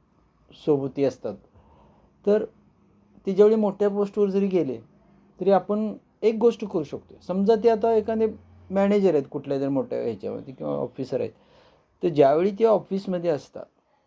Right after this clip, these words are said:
त्यावेळी आपण त्यांना भेटायला गेलो काय कामानिमित्त काय तरी ह्याच्या, तर तिथं तुम्ही आहो जाओ बोलवू शकता त्यांना. भले ते तुमचे क्लासमेट असू देत किंवा ज्युनियर असू देत, साहेब वगैरे म्हणू शकता तिथं. बाकीचे पण लोक असतात त्यांच्यापुढं अरे तुरे म्हणण्यापेक्षा तुम्ही साहेब म्हटलं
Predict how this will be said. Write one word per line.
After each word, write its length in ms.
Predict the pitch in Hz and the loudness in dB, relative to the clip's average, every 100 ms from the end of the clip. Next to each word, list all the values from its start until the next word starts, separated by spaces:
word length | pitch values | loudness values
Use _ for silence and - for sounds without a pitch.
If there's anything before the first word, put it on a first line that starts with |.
| _ _ _ - | _ _ _ -2
त्यावेळी 200 | 147 170 | 0 0
आपण 200 | 175 190 | -2 -6
त्यांना 260 | 180 180 | -4 -2
भेटायला 400 | 180 160 175 170 | 0 2 2 2
गेलो 140 | 139 117 | 0 -2
काय 180 | 123 | -4
कामानिमित्त 640 | 113 113 113 117 113 117 113 101 | -4 -6 -8 -6 -8 -8 -10 -8
काय 140 | 110 | -8
तरी 180 | 101 107 | -8 -16
ह्याच्या, 440 | 101 127 _ _ - _ _ _ - | -18 -20 _ _ -20 _ _ _ -12
तर 60 | 202 208 | -10 -8
तिथं 300 | 202 233 208 | -6 -2 2
तुम्ही 380 | 233 262 262 269 _ _ _ _ _ _ - | 4 4 2 -2 _ _ _ _ _ _ -2
आहो 220 | 170 185 | 2 2
जाओ 200 | 165 156 | 4 4
बोलवू 260 | 139 123 | 2 -4
शकता 300 | 113 107 - | -6 -10 -12
त्यांना. 240 | 101 104 113 | -12 -10 -6
भले 320 | 131 139 165 | -2 0 0
ते 160 | 170 170 | -2 -6
तुमचे 400 | 170 156 139 156 | -6 -10 -10 -10
क्लासमेट 540 | 151 127 117 147 143 | -4 -4 -4 -8 -6
असू 200 | 139 151 | -6 -6
देत 140 | 143 147 | -12 -10
किंवा 140 | 165 | -10
ज्युनियर 400 | 165 143 135 131 | -6 -4 0 -2
असू 160 | 104 104 | -4 -10
देत, 60 | - _ _ _ _ _ _ _ _ _ _ _ - | -20 _ _ _ _ _ _ _ _ _ _ _ -4
साहेब 220 | 139 127 | 0 2
वगैरे 200 | 131 143 | 0 0
म्हणू 200 | 160 190 | 0 0
शकता 340 | 196 151 - 117 | -2 -6 -10 -12
तिथं. 340 | 101 101 107 | -12 -14 -6
बाकीचे 400 | 123 123 139 139 | -6 -4 -8 -8
पण 160 | 139 147 | -2 0
लोक 260 | 143 131 | 2 0
असतात 260 | 131 127 139 | -2 -4 -8
त्यांच्यापुढं 560 | 131 127 127 135 151 151 | -8 -8 -6 -6 -2 0
अरे 260 | 139 139 | 2 0
तुरे 240 | 147 160 165 | -2 -2 -2
म्हणण्यापेक्षा 760 | 165 156 156 151 156 185 214 | -2 -4 -4 -4 -6 -6 -6
तुम्ही 720 | - _ _ _ _ - 160 | -8 _ _ _ _ -18 -14
साहेब 280 | 156 127 127 | -6 -2 -2
म्हटलं 300 | 131 127 131 | -2 -6 -8